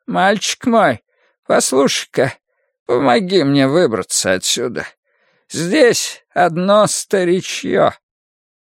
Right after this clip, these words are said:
Старик стукнул сухим кулачком по подлокотнику дивана, и тут в комнату вошла медсестра.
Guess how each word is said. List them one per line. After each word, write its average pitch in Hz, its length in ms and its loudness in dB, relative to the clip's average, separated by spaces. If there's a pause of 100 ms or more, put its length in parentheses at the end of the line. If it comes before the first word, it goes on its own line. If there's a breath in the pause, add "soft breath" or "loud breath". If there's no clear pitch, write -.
(180)
Старик 131 480 -2
стукнул 156 500 -2
сухим 143 320 -2
кулачком 131 520 0
по 143 100 -2
подлокотнику 131 720 -2
дивана, 107 680 0 (100)
и 113 120 0
тут - 280 -8
в - 60 -16
комнату 131 440 -2
вошла 113 320 -2
медсестра. 92 720 -6